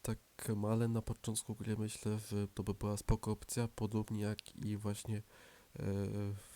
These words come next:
w fifie dwadzieścia dwa. E, ja nim osobiście nie grałem w,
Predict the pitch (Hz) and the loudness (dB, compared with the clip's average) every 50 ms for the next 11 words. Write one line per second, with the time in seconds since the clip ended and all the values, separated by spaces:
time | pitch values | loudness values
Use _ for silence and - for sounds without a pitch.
0 | - - - - 101 104 101 98 98 104 107 - - - 107 104 101 98 104 101 | -14 -14 -12 -6 0 2 2 2 2 2 -2 -4 -4 -2 0 0 2 2 2 0
1 | 107 - - 117 117 110 107 95 98 - - - - - - - - - - - | 0 0 -2 -2 0 0 0 0 0 -4 -8 -16 -20 -20 -20 -20 -20 -20 -20 -20
2 | - - 104 98 95 95 95 95 98 101 107 113 120 135 131 123 123 123 - 117 | -10 -4 -2 0 0 2 0 0 2 2 2 2 4 2 2 2 0 0 0 -2
3 | 120 113 - - - 117 113 113 113 117 117 113 - 113 107 104 107 104 104 - | -2 -2 -2 -2 0 0 0 0 2 0 0 0 2 2 2 2 2 0 -2 -6
4 | - - 104 | -8 -6 -2